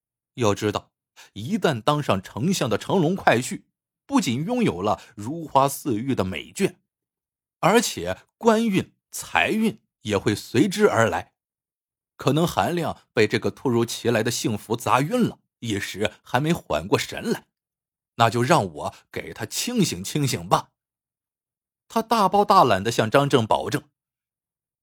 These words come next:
：“请大人放心，这事儿包在我身上，保证会让他同意这门亲事的。”张正说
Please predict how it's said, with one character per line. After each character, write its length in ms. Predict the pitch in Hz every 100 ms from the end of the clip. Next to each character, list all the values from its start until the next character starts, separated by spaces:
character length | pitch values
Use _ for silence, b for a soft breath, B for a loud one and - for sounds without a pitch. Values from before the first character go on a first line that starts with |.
| _ -
：“请 280 | - 85 82
大 140 | 104
人 160 | 92 117
放 240 | 120 104
心， 260 | 143 147 _ _ _ _
这 180 | - 92
事 140 | - 92
儿 180 | 78 _ _
包 200 | - 196
在 120 | 190 -
我 180 | 175
身 220 | - 220 185
上， 200 | 135 _ _ _ _ b _
保 300 | - - 90
证 180 | 180 165
会 160 | -
让 180 | 120 90
他 300 | 92 101 - _
同 360 | - - 85 180
意 140 | 185
这 160 | - 107
门 160 | 113
亲 280 | 147 - 180
事 180 | - 95
的。” 160 | - _ _ _ _ _ _ _ _ _ _ _
张 240 | - 226
正 240 | 247 208 120
说 280 | 113 104